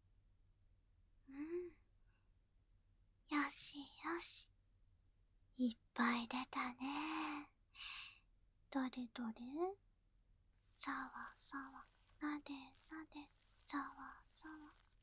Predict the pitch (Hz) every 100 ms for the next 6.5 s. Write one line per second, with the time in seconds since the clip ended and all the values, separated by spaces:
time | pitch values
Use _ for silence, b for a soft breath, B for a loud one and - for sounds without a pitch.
0 | - 320 311 - 302 294 294 311 349 349
1 | 349 - - - - - - - - -
2 | - - - 349 - 523 - - - -
3 | - - - - - - - - - -
4 | 311 302 285 262 254 254 240 - - -
5 | 320 311 320 302 311 311 294 302 - -
6 | 359 370 - -